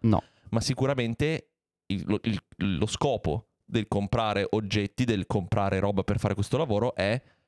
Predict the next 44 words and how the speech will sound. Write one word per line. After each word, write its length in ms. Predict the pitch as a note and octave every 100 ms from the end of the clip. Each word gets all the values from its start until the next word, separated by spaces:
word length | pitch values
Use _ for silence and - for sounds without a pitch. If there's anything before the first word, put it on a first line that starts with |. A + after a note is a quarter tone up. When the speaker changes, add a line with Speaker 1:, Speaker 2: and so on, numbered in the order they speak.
| _
Speaker 2:
facilitare 580 | - A2+ - G#2 B2 G#2+
il 40 | G#2+
nostro 280 | G2 -
lavoro. 380 | B2+ G#2 G#2 - -
Speaker 1:
Sì. 100 | -
Speaker 2:
Deve 140 | G#2+ A2
essere 200 | A#2 G#2+
solamente 460 | - G#2+ C3+ -
questo. 400 | A#2 C#3 G#2 G2+ F#2
Ci 120 | A2+
serve 260 | C3+ B2+ A#2+
più 140 | B2
luce? 320 | C3+ A2+ B2
Compro 260 | - G#2+ -
una 100 | A2+
luce 200 | G#2 G#2+
più 100 | -
potente. 520 | F#2+ G#2+ G2+ F#2+ F#2 - - -
Mi 80 | G#2+
serve 220 | C3+ C3+
più 100 | B2
qualità? 400 | B2 A#2+ A2+ G2+
Compro 300 | - G#2 A#2
una 100 | A2
lente 240 | F#2+ F#2+ G2+
con 140 | F#2
più 120 | -
qualità. 460 | - F#2+ - G2 - _ _ _ _ -
Ma 240 | F#2+ G2 -
automaticamente 840 | G#2+ G2 G2 G2+ G2+ G#2+ F#2+ -
non 100 | G2 G2+
è 40 |
che 80 | G2
se 80 | G2+
compro 240 | F#2 F2+
un 60 | F2+
trentacinque 500 | F2+ F#2 - F#2 F#2
G 80 | F#2
Master 380 | G2 G2 G2+
fate 180 | G2 F#2+
le 80 | F#2+
foto 200 | F2+ F2+
di 100 | F2+
mano. 380 | F#2 F2 F2+